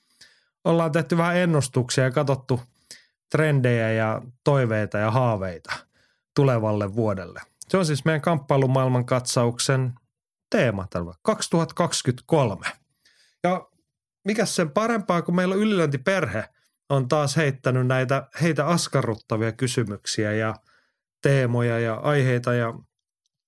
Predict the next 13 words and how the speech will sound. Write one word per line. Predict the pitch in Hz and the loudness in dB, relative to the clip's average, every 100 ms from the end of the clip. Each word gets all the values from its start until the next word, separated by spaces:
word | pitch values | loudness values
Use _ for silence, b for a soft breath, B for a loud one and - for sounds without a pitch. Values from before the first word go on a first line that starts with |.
| _ - - _ _ _ - | _ -18 -18 _ _ _ -4
isoja | 180 202 123 | 0 2 2
kysymyksiä. | 131 123 175 185 - 185 180 - _ _ _ _ _ _ _ - | 0 0 0 -2 -2 0 -2 -6 _ _ _ _ _ _ _ -2
Mä | 151 139 | 0 0
esitän | 123 120 123 | 0 0 0
täältä, | 147 147 | 0 0
Jaakko, | 151 - | -2 -4
kysymyksiä, | 139 165 160 139 139 139 131 | -2 0 0 0 0 -2 0
sinä | 135 135 | 0 0
saat | 123 123 123 | 0 0 -2
nyt | 131 147 | -4 -2
hinkata | 120 113 107 | 0 0 -2
sitten | - 123 123 127 - b b b b b _ | -4 -4 -4 -6 -8 b b b b b _
sieltä, | - 127 | -2 0